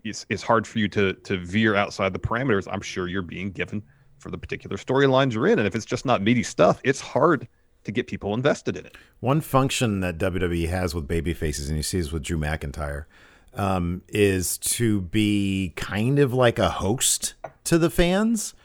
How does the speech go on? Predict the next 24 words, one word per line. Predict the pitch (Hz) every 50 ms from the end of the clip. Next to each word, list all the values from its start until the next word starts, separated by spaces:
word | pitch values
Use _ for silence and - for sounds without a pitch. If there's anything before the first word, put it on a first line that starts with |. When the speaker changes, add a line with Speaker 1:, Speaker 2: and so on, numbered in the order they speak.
| _ _ _ _
Speaker 2:
You | - 139 139
know, | 131 127 135 156 175
Drew | 143 92 107 131 147 165
McIntyre | 156 131 120 135 131 151 143 131 135 139 147 156 160 160 147
has | 123 107 87
opened | 104 104 110 - - 104 92 85
how | 85 95 95
many | 104 110 110 107 107
episodes | 107 113 - - 120 110 95 110
of | 82 71
Raw, | 92 95 98 101 104 101 101 98 - - - - - _
sort | - - - 107 107 110
of | 98
Speaker 1:
Mm-hmm. | 113 117 127 123 139
Speaker 2:
recapping | 127 117 117 - 123 117 104
stuff, | - - 123 110 107 104 101 92 -
you | 104 98
know, | 101 101 98 95 95 98 90 87
uh, | 107
uh, | 104 101 101 92 92 95 95 92
being | 87 82 113 113 117 117 113 110 107 98 - - - - - -
very, | - 104 104 123 120 120 120 123 123 120 120 110 -
uh, | -
uh, | 107 104 104 101 - - 95 98 92 90 85